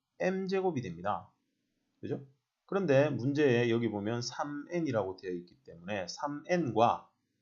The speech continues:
N의 M 제곱은 같다고 볼 수 없죠. 그죠? 예, 그래서 디귿은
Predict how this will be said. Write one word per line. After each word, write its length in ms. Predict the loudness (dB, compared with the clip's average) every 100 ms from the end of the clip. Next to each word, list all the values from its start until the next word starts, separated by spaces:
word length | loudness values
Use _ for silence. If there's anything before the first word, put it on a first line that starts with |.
| _ _
N의 540 | -4 0 2 2 2 -2
M 260 | -4 -4 -2
제곱은 580 | 0 0 0 0 -2 -8 _ _
같다고 680 | -10 -10 -8 -2 0 0 -2
볼 120 | -4
수 180 | -6 -12
없죠. 320 | -12 -14 -16 _ _ _ _ _ _ _ _ _
그죠? 240 | -14 -12 -14 _
예, 140 | -10 -8
그래서 480 | -6 -4 -4 -4 -4
디귿은 760 | -4 -2 -4 -4 -2 -4 -6